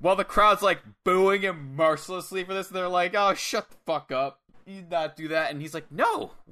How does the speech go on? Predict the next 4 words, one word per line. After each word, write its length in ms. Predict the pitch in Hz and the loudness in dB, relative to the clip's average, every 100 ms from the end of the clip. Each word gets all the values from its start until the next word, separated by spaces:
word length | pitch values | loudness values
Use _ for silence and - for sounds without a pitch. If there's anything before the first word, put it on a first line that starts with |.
| 110 | -4
What?" 220 | 208 427 - _ - _ _ _ | 0 0 -4 _ -20 _ _ _
<laughs> 720 | _ - _ _ 147 - - - | _ -20 _ _ -18 -16 -16 -8
Commentary's 460 | - 185 185 185 | -2 -2 -2 -6
like, 120 | 175 | -6